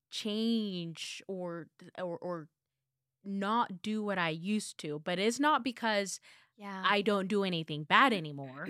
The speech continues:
Speaker 2: <clears throat>
Speaker 1: He's like, "I still mess up every day." There's
Speaker 2: Yeah.
Speaker 1: situations where, you know, uh, I, I, problems come, especially with, s-, you know, especially someone like him that has, that's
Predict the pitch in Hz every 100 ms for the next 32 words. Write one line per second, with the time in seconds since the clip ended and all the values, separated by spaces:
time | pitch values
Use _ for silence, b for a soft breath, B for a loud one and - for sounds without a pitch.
0 | - 277 202 170 _ _ _ 185 185 165
1 | 208 - 240 220 208 214 196 - 196 214
2 | 196 220 190 190 165 170 180 180 - -
3 | 202 185 196 180 190 185 - 196 185 180
4 | 175 175 B B 185 185 175 175 175 175
5 | - 160 156 147 - 165 156 151 - 156
6 | 151 147 143 _ _ _ _ - 180 190
7 | 196 185 - 180 160 139 151 - 190 180
8 | - 180 160 160 b b b b _ -
9 | 175 165 - - 160 220 170 160 - 285
10 | 208 202 190 175 147 165 156 175 175 160
11 | 165 160 156 151 - 170 147 -